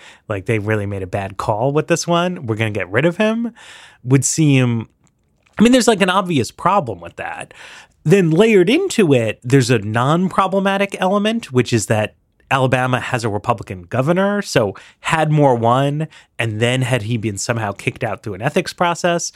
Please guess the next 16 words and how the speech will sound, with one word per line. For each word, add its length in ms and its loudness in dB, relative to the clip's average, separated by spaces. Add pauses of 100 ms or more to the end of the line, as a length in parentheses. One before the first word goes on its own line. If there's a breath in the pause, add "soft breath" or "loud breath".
(220 loud breath)
he 100 0
would 140 4
have 60 -6
been 140 -4
replaced 520 -4 (180)
by 140 -2
another 340 0
Republican, 720 -2 (320 soft breath)
probably 640 2
another 260 2
Republican 760 0
who 120 0
Republican 560 -2
leaders 640 -4 (220)
were 100 -2
happier 540 -2